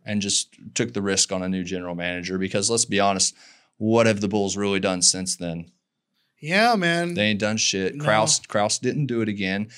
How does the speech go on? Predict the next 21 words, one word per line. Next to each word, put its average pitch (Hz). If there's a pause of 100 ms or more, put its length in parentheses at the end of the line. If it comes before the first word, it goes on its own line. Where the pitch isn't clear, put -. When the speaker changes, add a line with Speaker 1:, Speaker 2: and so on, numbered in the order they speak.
(160)
Speaker 1:
which 110
further 165
emphasizes 123
the 110
fact 101
that 110
it 110
didn't 127
have 110
a 95
fucking 175
thing 147
to 135
do 127
with 120
Kraus. 95 (360)
It 113
was 113
those 113
players. 92
Speaker 2:
Yeah. 190